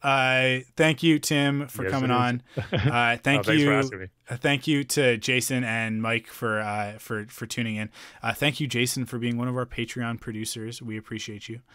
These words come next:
Speaker 1: Um, uh, that's it for the live stream tonight.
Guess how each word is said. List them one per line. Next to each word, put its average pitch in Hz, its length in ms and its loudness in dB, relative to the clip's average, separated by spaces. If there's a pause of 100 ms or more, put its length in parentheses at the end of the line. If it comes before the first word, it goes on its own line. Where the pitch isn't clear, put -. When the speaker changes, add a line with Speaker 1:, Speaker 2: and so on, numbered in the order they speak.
(340)
Speaker 1:
Um, 107 460 -2 (800)
uh, 123 180 2
that's 139 260 2
it 165 160 6
for - 100 -2
the 151 80 6
live 139 260 4
stream 139 260 -2
tonight. 127 380 0